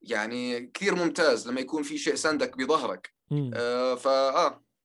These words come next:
Speaker 1: فقط
Speaker 2: وشغ-،
Speaker 1: هدول
Speaker 2: وش-،
Speaker 1: السؤالين يعني.
Speaker 2: وشغلة تانية، مرات أنا، أنا،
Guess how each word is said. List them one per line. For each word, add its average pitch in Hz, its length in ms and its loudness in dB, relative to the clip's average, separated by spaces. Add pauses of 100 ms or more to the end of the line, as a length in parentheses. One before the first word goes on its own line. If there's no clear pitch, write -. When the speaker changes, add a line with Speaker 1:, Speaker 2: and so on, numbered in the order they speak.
(200)
Speaker 1:
فقط 160 140 0
Speaker 2:
وشغ-، 147 140 4
Speaker 1:
هدول 202 240 0
Speaker 2:
وش-، - 20 4
Speaker 1:
السؤالين 156 460 -2
يعني. 110 220 -8
Speaker 2:
وشغلة 214 340 6
تانية، 175 480 4 (200)
مرات 202 420 4
أنا، 185 300 4
أنا، 160 280 2